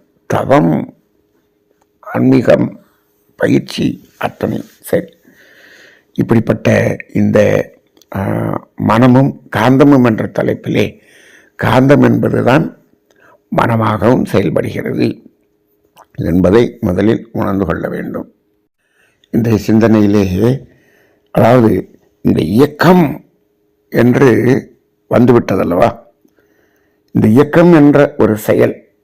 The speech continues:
அது நடக்கும் பொழுது இங்கு அது ஒன்றோடு ஒன்று பின்னி பிணைந்து அங்கு வெளிப்படக்கூடிய ஒரு மூன்று, ஆ, தத்துவங்களை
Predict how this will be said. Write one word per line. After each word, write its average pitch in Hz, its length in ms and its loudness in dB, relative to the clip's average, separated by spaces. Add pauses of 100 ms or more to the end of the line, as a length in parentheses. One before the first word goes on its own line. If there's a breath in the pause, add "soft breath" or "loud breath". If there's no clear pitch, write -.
(840)
அது 107 480 0
நடக்கும் - 420 -4
பொழுது - 400 -6 (640 soft breath)
இங்கு 107 520 2 (260 loud breath)
அது 107 540 0 (400 soft breath)
ஒன்றோடு 143 720 6
ஒன்று 143 540 2
பின்னி 139 440 2
பிணைந்து 123 840 2 (1120 soft breath)
அங்கு 104 300 0
வெளிப்படக்கூடிய 117 1160 0
ஒரு 104 180 0
மூன்று, 127 800 4 (600)
ஆ, 110 80 0 (520)
தத்துவங்களை 113 840 0